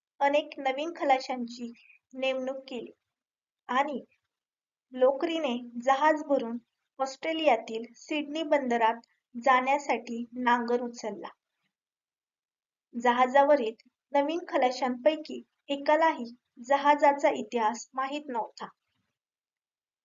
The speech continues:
सुदैवाने सिडनीच्या दिशेने प्रवास बऱ्यापैकी सुरळीत झाला. त्या शक्तीच्या अस्तित्वाचा कोणताही दुष्परिणाम दिसून आला नाही.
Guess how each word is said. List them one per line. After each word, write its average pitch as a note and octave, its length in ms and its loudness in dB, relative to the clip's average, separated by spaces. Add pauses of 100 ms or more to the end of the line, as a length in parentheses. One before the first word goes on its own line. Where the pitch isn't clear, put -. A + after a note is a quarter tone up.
(120)
सुदैवाने B3+ 800 4 (220)
सिडनीच्या D#4 640 -2
दिशेने D4+ 500 -2 (340)
प्रवास B3 480 6
बऱ्यापैकी C#4 680 0
सुरळीत A#3+ 480 -4
झाला. A#3+ 300 -10 (1080)
त्या B3 140 0
शक्तीच्या C#4 640 2
अस्तित्वाचा B3+ 840 0 (540)
कोणताही D#4+ 520 0
दुष्परिणाम B3 840 -4
दिसून C4 460 -10
आला A3+ 260 -2
नाही. A3+ 320 -8